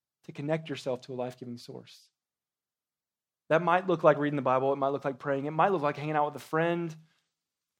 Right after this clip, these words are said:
It might look like serving somebody. It can expose itself in all kinds of ways, but you should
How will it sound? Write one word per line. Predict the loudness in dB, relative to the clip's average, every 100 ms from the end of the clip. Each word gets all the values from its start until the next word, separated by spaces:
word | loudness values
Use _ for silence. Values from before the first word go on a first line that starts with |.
| _
It | 2
might | 4
look | 2 4
like | 2 2
serving | 4 4 4 0
somebody. | 0 4 6 6 4 0 -6 2
It | 4
can | 4
expose | 2 0 8 8 8
itself | 6 10 10 10 0 -6
in | 0
all | 8 8
kinds | 8 6 6
of | 6
ways, | 6
but | 6 0
you | 6 6
should | 8